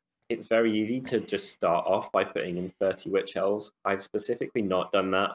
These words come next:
but, you know, you could drop out any number of things from that to have one large sized, uh, battle line unit in there if you wanted. It'd be an absolutely fine option.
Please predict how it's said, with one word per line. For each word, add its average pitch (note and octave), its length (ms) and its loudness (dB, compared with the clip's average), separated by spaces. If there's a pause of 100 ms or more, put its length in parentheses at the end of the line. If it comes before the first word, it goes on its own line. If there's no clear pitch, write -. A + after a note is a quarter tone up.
but, E2+ 240 0
you F#2 80 -4
know, F2 140 0 (140)
you G2 140 0
could F2 240 -2 (100)
drop F#2+ 220 -2
out E2 300 0 (160)
any G2 160 2
number F2 300 0
of D#2 80 -4
things E2+ 280 -2
from E2+ 160 -8
that D#2+ 200 -2 (100)
to E2 100 -12
have D#2+ 140 -2 (140)
one D#2+ 260 0 (180)
large D#2 380 -2
sized, - 500 -6 (120)
uh, C#2 240 -6
battle C2+ 220 2
line D2 180 -4
unit D2+ 240 -6
in D2+ 100 -8
there D2+ 160 -4
if - 180 -10
you E2 80 -10
wanted. D2 360 -10
It'd D#2 140 -2
be E2+ 100 -2
an F2 80 0
absolutely - 400 -6
fine D2+ 320 -4
option. - 360 -10